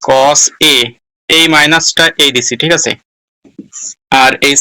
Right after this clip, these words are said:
sin A আর এই cos A, ঠিক আছে? যেহেতু এই cos A এটা নিচে আছে, এটা নিচে আছে, তাই আলাদা আলাদা বসালাম, ঠিক আছে? কেন বসালাম? আমাদের ডান পক্ষে যেটা আছে সেটা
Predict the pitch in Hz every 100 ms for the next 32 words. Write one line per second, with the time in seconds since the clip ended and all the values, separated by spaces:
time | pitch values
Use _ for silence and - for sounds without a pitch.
0 | - 135 156 - 160 165 202 - - _
1 | - - - _ _ _ _ - - _
2 | _ _ _ _ _ 131 135 - 147 -
3 | 147 147 - - 113 - - _ _ -
4 | - _ _ - - - _ - - -
5 | 180 - - 120 _ 135 151 165 175 165
6 | 156 147 - 175 - 156 160 165 160 175
7 | 165 - 160 151 156 143 127 110 - -
8 | - 156 160 147 156 160 156 147 117 120
9 | 120 135 170 170 107 - - - - _
10 | - _ - 143 165 160 185 190 196 165
11 | 151 151 147 139 156 165 160 - 160 156
12 | 151 - 185 - 165